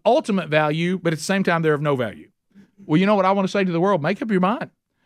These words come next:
Uh, are, are human beings valuable or not? Well, yes, we, we should be worshiped.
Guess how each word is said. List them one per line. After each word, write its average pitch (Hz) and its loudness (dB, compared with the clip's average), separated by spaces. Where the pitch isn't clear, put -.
Uh, 151 4
are, 147 2
are 147 2
human 196 0
beings 190 0
valuable 202 0
or 214 2
not? 240 -2
Well, 185 4
yes, 175 -2
we, 151 -2
we 170 0
should 160 -4
be 156 0
worshiped. 190 0